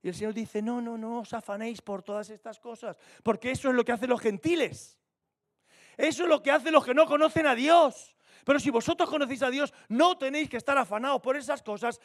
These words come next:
salvo por buscar primero su reino, sus principios, sus normas, sus leyes, su cosmovisión,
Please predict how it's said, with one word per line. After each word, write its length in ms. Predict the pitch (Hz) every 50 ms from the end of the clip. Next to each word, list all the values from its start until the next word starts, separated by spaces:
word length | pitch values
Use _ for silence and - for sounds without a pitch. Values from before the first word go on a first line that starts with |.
| _ - _
salvo 800 | - - - 294 330 339 359 370 359 349 370 392 392 - - _ _ _ _ _ _ _ _ _ _ _ _ _ _ _ _ _ _ _ _ _ _ _ _ _ _ _ _ _ _ _ _ _ _ _ _ _
por 240 | _ 156 156 147 151
buscar 540 | 151 135 156 147 - - - 196 185 180 -
primero 520 | _ - 165 151 147 135 120 - _ _ _ _ _ _ _ _ _ _ _ _ _ _ _ _ _ _ _ _ _
su 260 | _ - - - 143 120
reino, 460 | - - - - - - - _ _ _ _ _ _ _ _ _ _ _ _ _ _ _ _ _ _
sus 220 | _ - 214 -
principios, 840 | _ 208 180 156 - 226 226 175 - 143 117 - _ _ _ _ _ _ _ _ _ _ _
sus 220 | - - 247 208
normas, 640 | 190 220 247 240 202 165 147 - - - - _ _ _ _ _ _ _
sus 260 | - - 254 220 175
leyes, 580 | 247 262 262 247 165 151 123 113 - - _ _ _ _ _ _ _ _ _ _ _ _ _ _ _ _ _ _ _ _ _ _ _ _ _ _ _ _ _ _ _ _ _ _ _ _ _ _ _ _
su 180 | _ - - -
cosmovisión, 800 | - 202 185 - 196 226 214 214 196 - - 269 247 202 151